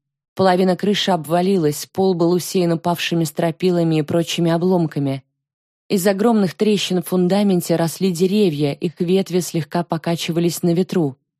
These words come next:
Уцелевшие бродили среди обломков, опрокинутых скамей и выбитых окон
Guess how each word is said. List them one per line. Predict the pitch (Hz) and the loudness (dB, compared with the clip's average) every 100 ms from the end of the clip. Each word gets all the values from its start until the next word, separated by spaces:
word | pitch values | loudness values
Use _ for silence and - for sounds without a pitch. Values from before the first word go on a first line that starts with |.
| _ _ _ - | _ _ _ -4
Уцелевшие | 196 220 233 254 - 185 | 0 2 2 2 2 2
бродили | 180 180 196 190 | 2 2 2 2
среди | - 180 170 | 2 0 2
обломков, | 175 156 190 202 - 165 | 0 2 2 2 0 -4
опрокинутых | 160 - 170 - 175 160 156 | -2 -2 -2 0 0 0 -4
скамей | - 165 165 175 190 175 | -4 -2 0 2 2 0
и | - | 0
выбитых | 160 160 151 165 - - | 0 0 0 -4 -4 -2
окон | 190 175 160 | -2 -2 -4